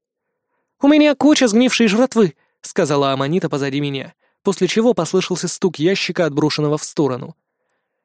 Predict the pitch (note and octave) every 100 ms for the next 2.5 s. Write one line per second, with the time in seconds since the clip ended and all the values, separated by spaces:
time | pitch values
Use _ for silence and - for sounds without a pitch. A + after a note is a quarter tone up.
0 | _ D#4+ C#4+ D4 G#3 F#3 A3 - E4+ C4
1 | F#3+ C4+ - C4 G3 G3+ F#3+ - E3 -
2 | - - - F4 G3+